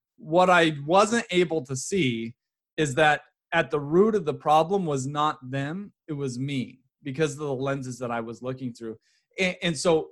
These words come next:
even as I look back on that situation, I just kick myself now knowing what I know about these mindsets is that I would have operated in a completely different way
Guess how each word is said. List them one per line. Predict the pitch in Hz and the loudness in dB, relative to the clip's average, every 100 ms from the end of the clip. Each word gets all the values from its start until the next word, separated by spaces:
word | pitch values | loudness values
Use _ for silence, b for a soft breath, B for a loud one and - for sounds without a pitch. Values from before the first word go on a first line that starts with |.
| _ | _
even | 214 226 214 | -4 -2 0
as | 180 | 2
I | 170 | 2
look | 160 170 | 2 2
back | 170 156 160 | 2 2 2
on | 151 | -6
that | 131 | -10
situation, | 156 135 143 131 147 | -12 -12 -10 -8 -8
I | |
just | 143 156 - | -10 -12 -12
kick | - 240 | -10 -6
myself | 175 143 160 143 | -4 -4 -2 -4
now | 147 156 156 | -2 -2 -2
knowing | 156 160 156 | -2 -4 -2
what | 143 | -2
I | 139 | -2
know | 139 175 202 | -2 -2 -2
about | 147 131 | 2 0
these | 139 127 | 0 -6
mindsets | 156 208 170 139 - _ _ | -4 -4 -6 -8 -12 _ _
is | - 147 | -10 2
that | 165 156 - _ | 2 2 -2 _
I | 156 196 | 2 4
would | 208 196 | 6 4
have | 147 131 | 2 2
operated | 151 165 160 143 139 135 127 | 4 4 2 0 0 -2 -4
in | 123 | -4
a | 123 | -6
completely | 131 131 180 175 156 | -10 -10 -8 -8 -8
different | 135 110 - - | -6 -8 -10 -4
way | 135 123 107 | 0 0 -2